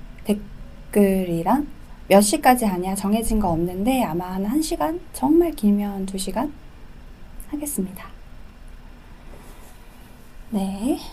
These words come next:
오랜만에 저 본 적 있어요? 물어보세요.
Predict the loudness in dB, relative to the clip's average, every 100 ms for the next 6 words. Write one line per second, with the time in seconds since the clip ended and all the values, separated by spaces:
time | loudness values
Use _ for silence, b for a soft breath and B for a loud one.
0 | B B B B B -18 -18 -20 -18 -18
1 | -18 -18 -18 -18 -2 2 6 6 4 -2
2 | -4 -10 -16 -18 -18 -18 -16 -16 -16 -16
3 | -16 -16 -16 -16 -16 -16 -14 -6 -4 -2
4 | -2 -2 -6 -8 -8 -8 -10 -14 -14 -16
5 | -16 -18 -18 -18 -18 -18 -18 -18 -16 -14
6 | -14 -16 -18 -18 -20 -18 -18 -16 -16 -16
7 | -18 -18 -18 -16 -14 -14 0 8 8 8
8 | 0 -4